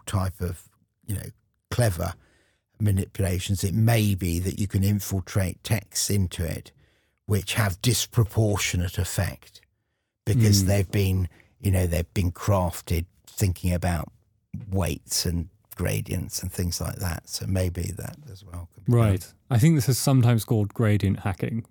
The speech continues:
Speaker 2: but
Speaker 1: Yeah.
Speaker 2: that's when the model does it on itself. But this would be an adversary, uh,
Speaker 1: Yeah.
Speaker 2: sort of optimizing the gradient step, uh,
Speaker 1: Yeah.
Speaker 2: with perhaps some, like, completely meaningless text that just happens to nudge, uh, the language model in the direction that's desired.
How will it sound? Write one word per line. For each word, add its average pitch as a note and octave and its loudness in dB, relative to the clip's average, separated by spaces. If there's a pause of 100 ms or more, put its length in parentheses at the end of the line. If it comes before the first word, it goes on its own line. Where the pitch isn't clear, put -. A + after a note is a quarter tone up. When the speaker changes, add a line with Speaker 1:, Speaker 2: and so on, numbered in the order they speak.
Speaker 2:
but A2+ 2
Speaker 1:
Yeah. F#2 4
Speaker 2:
that's F2+ 0
when A#2+ 2
the G#2 4
model G#2+ 2
does G2+ 2
it - 0
on F#2+ 0
itself. F#2+ -2
But C3 2
this A2 4
would A2 2
be G#2 2
an G2+ 4
adversary, F#2 0 (540)
uh, A#2+ 8
Speaker 1:
Yeah. G2+ 4
Speaker 2:
sort G2 4
of F#2 -4 (160)
optimizing A2 4
the G2+ 2
gradient G2 2
step, - -4
uh, - -20 (240)
Speaker 1:
Yeah. G#2 4 (340)
Speaker 2:
with A#2 4
perhaps - 0
some, A2 4
like, G#2 0
completely C3+ 4
meaningless A2 4
text - -4 (300)
that C#3 -2
just A#2 0
happens G#2+ 0
to A2 0
nudge, G2+ 2 (380)
uh, G2 2
the G#2 0
language G2+ 2
model G2 0
in F#2+ 2
the F#2 2
direction F#2+ -2
that's F#2 -6
desired. G2+ -2